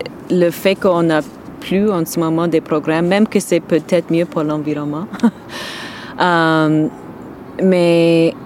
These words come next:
ouais, ça vraiment, j'étais vraiment comme, « Ah, je, ça me manque cette expérience d'avoir quelque chose que je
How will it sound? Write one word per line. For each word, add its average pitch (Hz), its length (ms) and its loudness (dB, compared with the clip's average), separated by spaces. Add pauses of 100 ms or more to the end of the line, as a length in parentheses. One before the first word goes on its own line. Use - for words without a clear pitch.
(140)
ouais, 202 160 6
ça 196 160 2
vraiment, 190 560 4
j'étais - 200 -2
vraiment 196 280 2
comme, « 170 340 0
Ah, 214 260 4
je, 170 400 0 (180)
ça 175 240 -2
me 170 140 0
manque 175 280 0
cette 170 200 0
expérience 156 680 0
d'avoir 147 460 0
quelque 160 240 -2
chose 196 340 -2
que 151 380 0
je - 180 -10